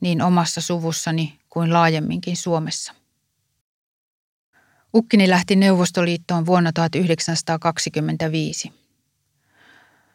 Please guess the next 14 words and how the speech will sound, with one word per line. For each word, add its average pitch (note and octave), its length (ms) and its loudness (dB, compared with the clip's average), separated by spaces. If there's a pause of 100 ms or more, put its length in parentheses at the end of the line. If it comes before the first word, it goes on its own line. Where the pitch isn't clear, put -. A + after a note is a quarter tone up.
(240)
Hänen F3+ 320 2
isoveljensä F3 640 4
Elias F3+ 580 2 (400)
eli F#3+ 240 4
jo D#3+ 100 2
siellä E3 360 0
vaimonsa E3 540 2
Klaaran D3 400 0
kanssa. - 420 -8 (1400)
He G#3 80 6
olivat F3 300 4
menneet E3+ 400 2
sinne E3 220 0
salatein, D#3+ 840 2